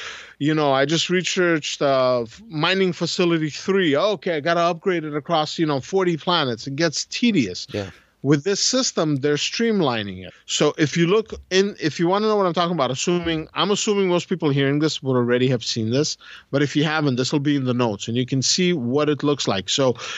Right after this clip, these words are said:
Speaker 1: it's simplified. It still has a lot of the same information it had before, but it's simplified and it shows you on where you have different districts on the planet.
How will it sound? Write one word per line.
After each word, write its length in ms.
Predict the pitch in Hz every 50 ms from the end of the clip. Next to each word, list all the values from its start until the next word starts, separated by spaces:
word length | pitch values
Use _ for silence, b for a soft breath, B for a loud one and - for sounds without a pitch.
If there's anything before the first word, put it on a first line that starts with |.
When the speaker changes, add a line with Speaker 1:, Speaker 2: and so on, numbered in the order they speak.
| B B B
Speaker 1:
it's 180 | - 151 143 -
simplified. 580 | - - 262 254 233 214 208 - - 120 123 127
It 80 | 127
still 240 | - - - 254 247
has 220 | 233 247 240 220
a 40 | 226
lot 260 | 214 208 208 214 220
of 100 | 220 202
the 60 | 202 190
same 280 | - 214 202 208 214
information 560 | 214 202 - 214 180 170 175 165 - - 170
it 80 | 160 151
had 260 | 160 151 151 147 143
before, 480 | 147 151 - - 123 110 104 107 165 - _ _ b b b b
but 160 | 127 147 156
it's 160 | 160 - -
simplified 680 | - - 240 240 208 202 202 165 - - 104 95 98
and 140 | 110 117 127
it 60 | 127
shows 360 | 123 - - 180 190 190 175 165
you 140 | 185 175
on 380 | 160 151 147 143 151 156 139 123
where 180 | 131 156 170 175
you 160 | 170 170 160
have 240 | 156 151 147 135 131
different 460 | 147 156 143 - 180 160 151 135 120
districts 480 | 135 151 143 - - 165 143 - -
on 100 | 156 143
the 80 | 139 139
planet. 420 | 135 - 127 117 113 117 120 117